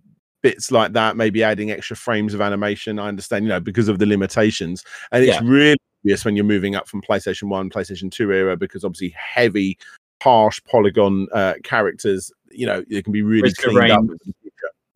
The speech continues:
Speaker 2: Sorry, Risk of Rain was two thousand thirteen. I completely, uh, was off the mark on that one.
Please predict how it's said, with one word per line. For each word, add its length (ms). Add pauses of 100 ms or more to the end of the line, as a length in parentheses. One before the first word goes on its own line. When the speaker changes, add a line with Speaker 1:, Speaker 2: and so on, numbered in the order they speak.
Speaker 2:
Sorry, 340
Risk 240
of 80
Rain 200
was 140
two 180
thousand 380
thirteen. 500
I 80
completely, 800
uh, 200
was 180
off 200
the 80
mark 360
on 80
that 160
one. 160